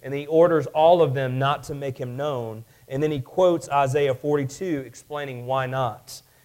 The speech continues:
And it says, um, "He will not quarrel or cry aloud." This is, uh, a messianic, um, prophecy here, talking of Jesus. "Nor will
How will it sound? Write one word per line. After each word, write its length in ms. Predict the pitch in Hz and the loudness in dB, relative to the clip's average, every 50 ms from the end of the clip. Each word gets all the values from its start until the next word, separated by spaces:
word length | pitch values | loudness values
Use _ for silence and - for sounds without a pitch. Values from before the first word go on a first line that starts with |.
| _ - | _ -12
And 100 | 120 127 | -10 -8
it 80 | 127 | -8
says, 600 | 120 - 151 143 139 131 123 120 113 107 - - - - _ _ _ _ - | -2 2 4 4 6 6 4 2 0 -4 -8 -12 -16 -20 _ _ _ _ -6
um, 400 | 123 123 123 120 117 117 117 123 - | -2 0 0 0 0 -2 -4 -6 -4
"He 100 | 139 165 | 0 2
will 140 | 160 143 139 | 2 4 4
not 280 | 143 147 151 160 143 - | 4 4 2 2 2 0
quarrel 440 | - - 165 160 165 160 156 156 139 | 0 6 8 12 12 12 12 12 8
or 80 | 123 | 6
cry 380 | - - - 143 143 147 147 147 | 4 2 4 6 6 8 6 6
aloud." 440 | 147 135 135 135 139 143 143 143 139 | 4 4 6 6 6 6 6 4 2
This 140 | 139 120 | 0 -4
is, 260 | 120 113 - - - _ - | -4 -8 -10 -12 -16 _ -8
uh, 300 | 127 120 117 120 117 - - 110 | -6 -4 -4 -4 -6 -10 -12 -12
a 100 | 117 117 | -12 -10
messianic, 760 | 123 135 147 139 - - 143 139 135 139 139 139 131 - _ _ _ _ _ _ _ - | -8 -6 -6 -6 -6 -6 -6 -6 -4 -6 -6 -8 -10 -12 _ _ _ _ _ _ _ -8
um, 320 | 117 113 113 110 110 117 | -4 -4 -2 -4 -4 -6
prophecy 560 | - - 156 147 151 143 156 139 123 - 131 | -2 4 6 6 6 6 4 0 -4 -4 -6
here, 320 | 127 135 135 135 131 127 123 | -6 -2 0 2 2 2 0
talking 500 | 123 - - 156 156 156 156 151 139 131 | -2 -2 0 2 2 2 0 -2 -6 -6
of 80 | 123 | -6
Jesus. 680 | 113 113 123 139 139 120 113 107 104 101 - - - - _ _ _ _ - | -4 -4 -2 -2 -2 -2 -2 -4 -6 -8 -12 -18 -20 -20 _ _ _ _ -6
"Nor 240 | 127 139 151 156 156 | 0 4 6 8 8
will 180 | 160 156 147 | 8 8 6